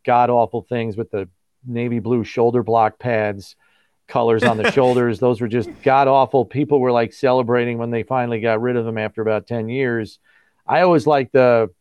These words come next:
Speaker 1: the red Patriots jerseys the best. Those were kind of the ones I grew up watching.
Speaker 2: Yeah.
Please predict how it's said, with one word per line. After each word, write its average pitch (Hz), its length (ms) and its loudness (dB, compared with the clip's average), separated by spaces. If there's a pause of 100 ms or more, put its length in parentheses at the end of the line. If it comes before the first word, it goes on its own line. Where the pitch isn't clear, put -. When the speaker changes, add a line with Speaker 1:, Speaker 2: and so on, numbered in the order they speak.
(300)
Speaker 1:
the 117 120 2
red 143 380 0
Patriots 113 560 -4
jerseys 110 680 -6 (480)
the 117 100 0
best. 113 340 0
Those 123 320 0
were 117 220 -2 (260)
kind 131 200 -2
of 120 40 -4
the 117 60 2
ones 117 260 -2
I 120 180 2
grew 120 220 0
up 107 140 -2
watching. 110 460 0
Speaker 2:
Yeah. 101 60 -12